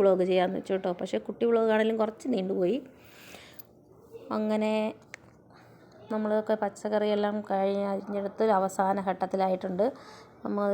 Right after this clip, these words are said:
ഈ തക്കാളിയും കുറച്ച് വെണ്ടയ്ക്കയും കൂടെ നമുക്ക് അരിഞ്ഞിട്ടിട്ട് നമുക്കതിനെ പരിപ്പ് സാധനങ്ങളൊക്കെ ഇട്ട്, പരിപ്പ്, കുറച്ച് ഉപ്പ്, ഉം, കാ-, കായം, പിന്നെ ഒരു ഇച്ചിരി വെള്ളം കൂടെ ഒക്കെ ഒഴിച്ച് നമുക്ക്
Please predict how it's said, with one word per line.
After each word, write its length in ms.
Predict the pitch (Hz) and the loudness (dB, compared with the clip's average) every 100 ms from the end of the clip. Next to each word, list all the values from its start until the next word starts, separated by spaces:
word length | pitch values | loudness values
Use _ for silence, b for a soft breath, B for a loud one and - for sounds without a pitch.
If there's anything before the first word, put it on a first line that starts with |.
| 202 | 0
ഈ 20 | 196 | -2
തക്കാളിയും 500 | 185 - 190 196 208 | -4 0 2 2 0
കുറച്ച് 240 | 202 196 202 | -4 -4 -2
വെണ്ടയ്ക്കയും 440 | 185 185 185 - 196 | -2 -2 -6 -6 -4
കൂടെ 100 | 190 190 | -4 -4
നമുക്ക് 220 | 185 185 | -6 -4
അരിഞ്ഞിട്ടിട്ട് 560 | 190 185 190 185 214 247 208 | -4 -2 -4 -6 -4 0 0
നമുക്കതിനെ 460 | 185 180 180 190 220 B B B B - | 0 -2 -2 -2 -6 B B B B 0
പരിപ്പ് 380 | 190 190 - 202 196 | 2 0 2 2 2
സാധനങ്ങളൊക്കെ 520 | 196 190 190 185 185 | -2 -2 -4 -4 -4
ഇട്ട്, 120 | 180 196 | -2 0
പരിപ്പ്, 280 | 190 185 - 208 | 0 -2 -8 -4
കുറച്ച് 240 | 196 - 202 | -4 -4 -8
ഉപ്പ്, 240 | - 226 - - - - - - - | -2 0 0 -2 -16 -16 -12 -8 -6
ഉം, 340 | 208 202 202 208 - | -4 -4 -4 -6 0
കാ-, 180 | 196 185 - | 2 0 0
കായം, 340 | 202 196 196 214 | -2 0 -2 -2
പിന്നെ 140 | 208 208 | -2 0
ഒരു 80 | 208 | -2
ഇച്ചിരി 200 | - 208 | -6 0
വെള്ളം 240 | 202 196 196 | 2 2 2
കൂടെ 120 | 196 196 | 0 0
ഒക്കെ 120 | 196 | 0
ഒഴിച്ച് 200 | 185 190 202 | -2 -2 -6
നമുക്ക് 260 | 180 180 | -6 0